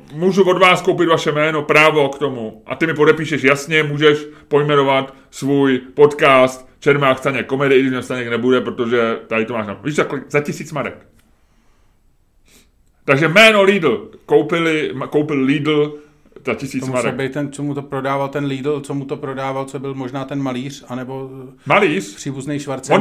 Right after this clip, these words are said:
Speaker 1: On to byl určitě malíř, ale nevíme, jestli to byl bejvalej partner jeho otce, nebo ne. Ale pokud by byl je-, bejvalej partner jeho otce,
Speaker 2: A,
Speaker 1: tak
Speaker 2: jako biznisový partner.
Speaker 1: No, no, no, no.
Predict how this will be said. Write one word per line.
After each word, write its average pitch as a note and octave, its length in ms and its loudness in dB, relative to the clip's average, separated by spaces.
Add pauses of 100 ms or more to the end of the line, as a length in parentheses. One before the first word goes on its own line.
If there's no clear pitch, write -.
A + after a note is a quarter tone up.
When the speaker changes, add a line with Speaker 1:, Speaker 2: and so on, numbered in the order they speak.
Speaker 1:
On A3 60 6
to B3 60 6
byl A3 80 4
určitě A3 340 2
malíř, G2+ 380 -6
ale D3+ 160 4
nevíme, G3 560 0 (260)
jestli E3 320 0
to F#3+ 100 2
byl G3 160 4
bejvalej F#3+ 440 4
partner F3 400 -4
jeho E3+ 160 -2
otce, D#3 220 -6
nebo C#3+ 220 -6
ne. G2+ 200 -10 (1080)
Ale D3+ 180 6
pokud F#3+ 340 2
by D#3 220 0
byl F#3 200 8
je-, F#3+ 220 8
bejvalej F3+ 280 4
partner F3 220 0
jeho D3 120 0
otce, F#3 340 -4 (160)
Speaker 2:
A, - 80 -14
Speaker 1:
tak - 100 -14 (160)
Speaker 2:
jako E3 120 -8
biznisový D3+ 480 -8
partner. - 340 -16
Speaker 1:
No, C3+ 220 -8
no, G3+ 120 -6
no, B3 140 -10 (120)
no. A#3 60 -14